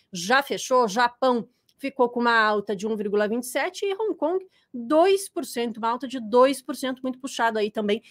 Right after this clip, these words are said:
pelas ações de tecnologia que pegam bastante lá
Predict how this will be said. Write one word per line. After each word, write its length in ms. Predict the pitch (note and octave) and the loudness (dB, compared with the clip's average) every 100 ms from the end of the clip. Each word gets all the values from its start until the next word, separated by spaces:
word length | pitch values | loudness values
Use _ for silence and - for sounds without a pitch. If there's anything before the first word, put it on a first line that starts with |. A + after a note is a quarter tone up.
| _ _ | _ _
pelas 280 | B3+ B3 A3 | 4 4 4
ações 600 | G#3+ - A3 A#3 G#3+ - _ | 0 0 -2 -2 -6 -14 _
de 200 | B3+ F4 | 0 0
tecnologia 800 | F#4+ D4+ C#4 C#4+ C#4 C4+ G3 A3 A#3+ | 2 -2 0 0 4 4 4 -2 -2
que 160 | C4 | -8
pegam 360 | - A3 G#3 A3 | -2 0 0 0
bastante 480 | G3 - G3+ G#3 G#3+ | 0 0 -8 -4 0
lá 260 | G3 G#3+ | 2 2